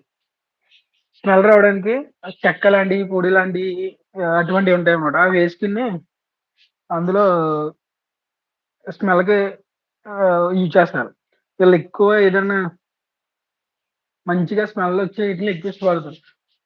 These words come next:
పర్ఫ్యూమ్స్ ఎక్కువ అత్తర్లు ఇటువంటివన్నీ యూజ్ చేస్తారు.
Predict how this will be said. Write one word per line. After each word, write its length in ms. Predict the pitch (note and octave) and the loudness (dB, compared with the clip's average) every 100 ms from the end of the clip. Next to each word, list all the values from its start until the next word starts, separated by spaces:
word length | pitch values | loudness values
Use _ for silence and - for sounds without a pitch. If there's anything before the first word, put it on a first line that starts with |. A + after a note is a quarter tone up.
| _ _ - | _ _ -6
పర్ఫ్యూమ్స్ 460 | D#3+ D#3+ F#3+ F3 F3+ | -6 -4 -6 -6 -8
ఎక్కువ 280 | C#3+ F3 E3 D#3+ _ _ | -6 -4 -6 -6 _ _
అత్తర్లు 400 | _ F3+ D#3+ D#3+ D#3 _ _ _ _ _ _ _ _ _ _ _ _ _ _ _ _ _ _ _ _ _ F#3+ | _ -4 -4 -6 -10 _ _ _ _ _ _ _ _ _ _ _ _ _ _ _ _ _ _ _ _ _ -14
ఇటువంటివన్నీ 500 | D3+ F3 F3 E3+ F3+ | -8 -4 -4 -4 -4
యూజ్ 160 | D#3 E3 | -6 -4
చేస్తారు. 320 | F#3+ C3 | -6 -8